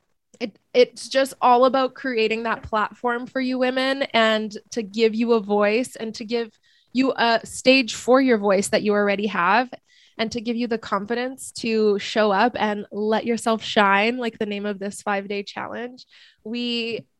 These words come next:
we started our own podcast called The Sick and Successful, S I C K,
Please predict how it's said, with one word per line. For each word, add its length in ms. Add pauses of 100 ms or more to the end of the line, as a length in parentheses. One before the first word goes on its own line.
(140)
we 280
started 320
our 140
own 180
podcast 640
called 360
The 100
Sick 300
and 160
Successful, 760
S 180
I 140
C 280
K, 420